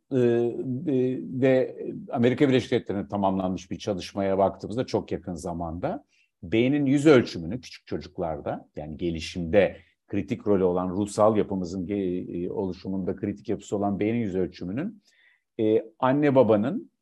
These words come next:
e, ya da daha doğrusu ev, eve giren, e, para miktarıyla doğru orantılı olduğunu, özellikle yoksulluk sınırı altında yaşayan Amerikalı ailelerde, Amerikan ailelerde çoğu da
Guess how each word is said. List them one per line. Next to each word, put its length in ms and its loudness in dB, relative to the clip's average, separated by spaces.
e, 60 -6
ya 200 -2
da 120 0
daha 220 4
doğrusu 380 0
ev, 300 2
eve 340 0
giren, 520 0
e, 160 -4
para 320 -2
miktarıyla 840 2
doğru 280 4
orantılı 440 2
olduğunu, 680 -10
özellikle 540 2
yoksulluk 640 0
sınırı 320 0
altında 400 2
yaşayan 320 -4
Amerikalı 480 -2
ailelerde, 840 -4
Amerikan 420 -10
ailelerde 520 -10
çoğu 300 0
da 260 2